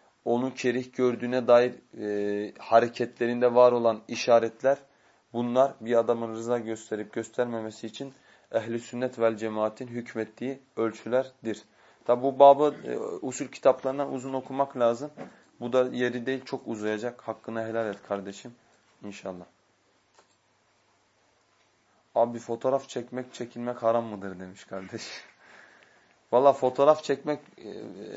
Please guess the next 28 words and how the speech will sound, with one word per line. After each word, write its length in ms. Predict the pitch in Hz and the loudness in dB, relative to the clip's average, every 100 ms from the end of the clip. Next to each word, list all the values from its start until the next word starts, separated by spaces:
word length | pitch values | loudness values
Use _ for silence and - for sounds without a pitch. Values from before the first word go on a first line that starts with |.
| 95 95 90 - - _ _ _ _ | -12 -14 -16 -18 -20 _ _ _ _
çektirmek 580 | - 131 127 131 135 156 - _ | -4 -4 -2 -2 0 -2 -4 _
aslen 460 | 131 135 143 147 - _ | 2 2 -2 -4 -4 _
sakınılması 720 | - - 117 120 131 131 127 123 | -8 -6 -4 -2 -2 -2 -4 -2
gereken 380 | 127 127 135 | 0 0 -2
mekruh 400 | 127 120 120 127 | -4 -6 -6 -6
işlerdendir. 720 | 117 104 107 101 95 95 98 127 _ | -6 -6 -4 -4 -4 -8 -10 -16 _
Güç 260 | 113 113 - | -10 -8 -8
yettiği 340 | 104 - 110 | -8 -8 -10
kadar. 300 | - 101 123 - _ - - - - | -6 -6 -4 -8 _ -20 -20 -20 0
Ama 220 | 120 139 127 | 2 4 6
haramlık 420 | 131 131 139 143 | 6 6 2 -2
kat'i 440 | 131 123 127 127 | -2 -2 -6 -4
değildir, 360 | 127 120 113 120 | -2 -2 -4 -4
açık 420 | - 107 120 - | -4 -6 -12 -8
değildir. 380 | 123 117 107 120 - _ _ _ _ _ 120 | -6 -6 -8 -10 -14 _ _ _ _ _ 0
Yani 160 | 117 117 | 0 2
kat'i 380 | 127 120 143 | 0 0 0
olan 300 | 151 147 143 | 4 4 2
bir 60 | 131 | -2
şey 260 | - 156 147 | 0 2 6
vardır, 280 | 135 135 131 | 6 4 0
resim 360 | 127 123 131 | -2 -2 0
yapmak. 440 | 113 - 101 - - _ _ _ _ _ _ _ _ _ _ _ _ | 0 0 -8 -10 -16 _ _ _ _ _ _ _ _ _ _ _ _
Kat'i 380 | 113 110 - 143 | -2 -2 -2 0
olan 320 | 127 120 117 | 2 2 0
bir 80 | 127 | 0
haram 380 | 120 123 135 | 4 4 4
vardır. 380 | 123 117 120 151 | 4 4 2 -6